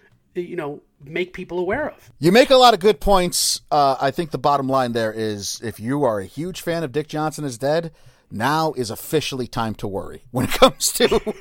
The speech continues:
Speaker 2: that movie's success, uh, coming Academy Sunday. We can start wrapping up with some trailer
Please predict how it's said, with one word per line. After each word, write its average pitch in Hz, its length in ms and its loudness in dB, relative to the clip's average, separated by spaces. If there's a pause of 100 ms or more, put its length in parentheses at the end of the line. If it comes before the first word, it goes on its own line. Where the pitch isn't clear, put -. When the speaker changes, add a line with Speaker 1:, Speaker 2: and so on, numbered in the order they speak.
(300)
Speaker 2:
that 143 200 4
movie's 120 380 -2
success, - 600 -6
uh, 104 320 -6
coming 107 320 -4
Academy 104 520 -4
Sunday. 92 400 -10
We 107 140 -10
can 127 160 -8
start 123 340 -2 (420)
wrapping 123 400 0
up 110 320 -4
with 110 340 -2
some 110 300 -2 (100)
trailer 202 680 0